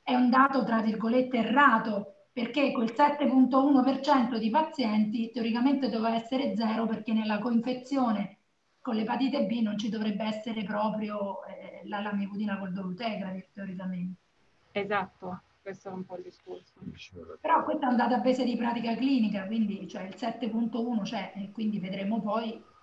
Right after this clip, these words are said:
Speaker 1: se sarà un predittore di fallimento l'avere la coinfezione con l'epatite B, come spesso abbiamo notato anche nei nostri lavori, eh.
Speaker 2: Quindi hai voluto introdurlo proprio per poi vedere cosa succede a, a valle?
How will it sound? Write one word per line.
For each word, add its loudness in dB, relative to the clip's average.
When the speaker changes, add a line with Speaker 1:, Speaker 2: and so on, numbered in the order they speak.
Speaker 1:
se -8
sarà -4
un 2
predittore -2
di -2
fallimento -4
l'avere -6
la -6
coinfezione -8
con -6
l'epatite -6
B, -4
come 0
spesso -4
abbiamo -2
notato -4
anche -4
nei -4
nostri -6
lavori, -4
eh. -8
Speaker 2:
Quindi 4
hai 4
voluto 0
introdurlo 2
proprio -2
per -2
poi 0
vedere -2
cosa -8
succede -4
a, -2
a -4
valle? -2